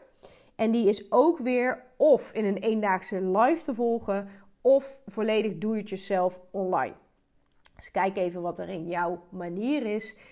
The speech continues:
En eigenlijk is die workshop Biotensor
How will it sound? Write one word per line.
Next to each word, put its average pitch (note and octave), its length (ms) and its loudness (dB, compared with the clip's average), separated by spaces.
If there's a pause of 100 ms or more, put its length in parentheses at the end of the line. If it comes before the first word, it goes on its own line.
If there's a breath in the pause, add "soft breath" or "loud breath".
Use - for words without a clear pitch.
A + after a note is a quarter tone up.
(240 loud breath)
En A3+ 320 -4
eigenlijk A#3 720 -4
is G#3+ 280 -6
die F#3+ 220 -6
workshop F#3+ 760 -2
Biotensor C4+ 920 4